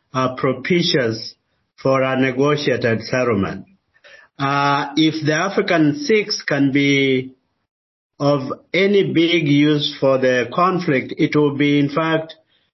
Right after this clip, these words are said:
to begin to start talking about a ceasefire.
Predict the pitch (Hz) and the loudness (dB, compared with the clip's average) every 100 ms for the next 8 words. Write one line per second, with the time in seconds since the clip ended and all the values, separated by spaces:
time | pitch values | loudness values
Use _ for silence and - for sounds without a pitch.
0 | _ - 143 131 147 135 175 185 180 175 | _ -6 -2 0 0 2 2 2 0 0
1 | 160 147 139 139 - 156 151 147 147 143 | 2 2 2 -2 -2 -2 -2 -2 -2 0
2 | 156 135 131 117 131 131 131 120 107 - | 0 0 0 0 0 -2 -2 -4 -4 -2
3 | 135 - 110 92 78 | -2 -2 -2 -2 -4